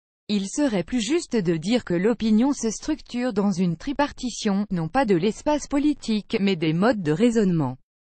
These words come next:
Trois types de raisonnement, laissons donc là le champ politique et les partis, et voyons comment l'opinion se structure elle-même. On voit alors, dans les paroles des Français interrogés par B V A, trois modes de raisonnement bien distincts se développer.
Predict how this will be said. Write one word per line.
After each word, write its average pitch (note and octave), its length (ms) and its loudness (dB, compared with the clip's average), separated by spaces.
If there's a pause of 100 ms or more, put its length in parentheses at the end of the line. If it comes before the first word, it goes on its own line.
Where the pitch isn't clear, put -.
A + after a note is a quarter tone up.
(320)
Trois - 300 -2
types E4 260 -2
de F3+ 100 4
raisonnement, A#3+ 600 4
laissons A#3+ 320 2
donc F#3+ 320 0
là C#3+ 120 2
le C#3+ 140 2
champ A#3+ 260 -2
politique G#3+ 640 -4
et F#3 100 2
les D3 120 -2
partis, F3 580 -2
et B3 120 2
voyons A#3+ 400 2
comment A3+ 340 2
l'opinion A#3 560 4
se C4 160 -2
structure - 600 -6
elle-même. C#3+ 540 0 (640)
On F#3 140 -2
voit D#3+ 220 0
alors, D3+ 580 0
dans F#3 180 2
les F#3 160 4
paroles B3 400 2
des F3 140 2
Français A3 600 -2
interrogés A3 600 4
par F3+ 240 0
B A3+ 80 0
V G3+ 240 2
A, D#3+ 180 0
trois C#4+ 220 0
modes C#4 260 2
de E3+ 100 4
raisonnement G#3+ 640 4
bien A#3+ 280 2
distincts A#3 400 0
se D4+ 120 -4
développer. F3+ 720 0